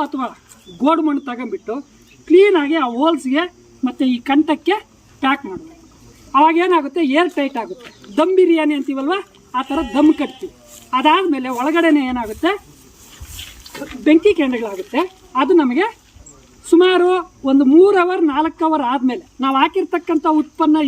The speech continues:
ಏನಿದೆ ಅನ್ನೋದ್ರ ಮೇಲೆ ಗೊತ್ತಾಗುತ್ತೆ. ಕಟ್ಟಿಗೆ ಆದ್ರೆ ನಾಲ್ಕರಿಂದ ನಾಲ್ಕೂವರೆ ಅವರ್ ತಗೊಳುತ್ತೆ. ಈ ಥರ ಹುಲ್ಲು ಒಟ್ಟು ಆದ್ರೆ, ಈ ಕಳ್ಳೆಕಾಯಿ ಒಟ್ಟಾದ್ರೆ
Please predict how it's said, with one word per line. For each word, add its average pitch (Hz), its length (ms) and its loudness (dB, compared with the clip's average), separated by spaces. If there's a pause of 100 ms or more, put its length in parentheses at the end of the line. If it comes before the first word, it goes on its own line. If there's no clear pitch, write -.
(100)
ಏನಿದೆ 302 340 4
ಅನ್ನೋದ್ರ 277 320 0
ಮೇಲೆ 269 200 -2
ಗೊತ್ತಾಗುತ್ತೆ. 220 460 -12 (640)
ಕಟ್ಟಿಗೆ 370 340 0 (120)
ಆದ್ರೆ 339 200 -2 (160)
ನಾಲ್ಕರಿಂದ 320 500 2 (180)
ನಾಲ್ಕೂವರೆ 285 380 0 (100)
ಅವರ್ 262 240 -4
ತಗೊಳುತ್ತೆ. 226 400 -6 (440)
ಈ 349 140 8
ಥರ 359 120 6 (140)
ಹುಲ್ಲು 339 360 8 (480)
ಒಟ್ಟು 294 180 -2 (140)
ಆದ್ರೆ, 277 240 -2 (560)
ಈ 320 40 8 (140)
ಕಳ್ಳೆಕಾಯಿ 381 500 2
ಒಟ್ಟಾದ್ರೆ 294 380 -2